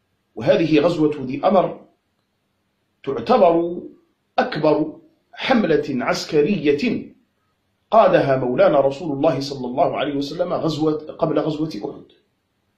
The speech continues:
حيث خرج عليه الصلاة والسلام في شهر الله المحرم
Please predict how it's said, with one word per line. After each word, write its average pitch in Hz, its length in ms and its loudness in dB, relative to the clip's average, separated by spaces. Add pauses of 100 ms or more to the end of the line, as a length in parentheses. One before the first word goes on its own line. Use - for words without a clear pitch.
(920)
حيث 139 260 0
خرج 156 360 2
عليه 127 240 -2
الصلاة 135 380 -6
والسلام 147 420 -8
في 135 100 -14
شهر 127 240 -10
الله 127 240 -4
المحرم 123 720 -4